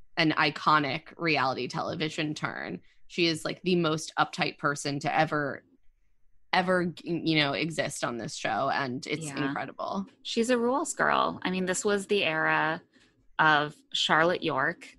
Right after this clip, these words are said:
Speaker 2: This was the era of the rules. Um, and sh-, so, you know, Shannon doesn't kiss on the first date,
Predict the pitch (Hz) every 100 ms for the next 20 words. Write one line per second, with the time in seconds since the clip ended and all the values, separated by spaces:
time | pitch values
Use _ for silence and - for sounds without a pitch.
0 | - 151 165 160 165 151 151 151 160 -
1 | 156 - 175 151 143 113 135 170 - -
2 | - - _ _ - 160 160 156 160 156
3 | - _ - - 180 175 180 - - -
4 | 190 180 160 - 185 175 - 151 160 175
5 | 190 208 247 - 247 247 - 110 - 110
6 | - -